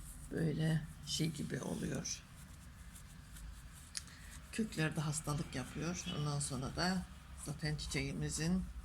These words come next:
yaşayacak durumu kalmıyor. Öyle arkadaşlar. Onun için aldığımız çiçeklerin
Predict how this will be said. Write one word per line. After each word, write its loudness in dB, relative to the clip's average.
yaşayacak 0
durumu 4
kalmıyor. 0
Öyle 0
arkadaşlar. -4
Onun 8
için 6
aldığımız 6
çiçeklerin 4